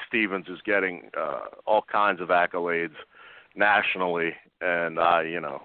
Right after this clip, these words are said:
we were kinda early on that 'cause we interviewed a lot of Celtics people,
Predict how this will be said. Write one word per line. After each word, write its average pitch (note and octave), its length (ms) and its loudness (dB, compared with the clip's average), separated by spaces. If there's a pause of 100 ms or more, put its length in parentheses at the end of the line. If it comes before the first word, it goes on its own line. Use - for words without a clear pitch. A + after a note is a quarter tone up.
(120)
we A#2 220 4
were F#2+ 340 4 (580)
kinda A#2+ 280 4
early G#2+ 400 4
on G2 180 4
that G2 240 2
'cause F#2 140 -10
we G#2 140 0
interviewed F#2+ 320 -2
a F2+ 40 -2
lot F2+ 180 2
of E2+ 80 -4 (100)
Celtics E2+ 360 -4
people, E2 440 -10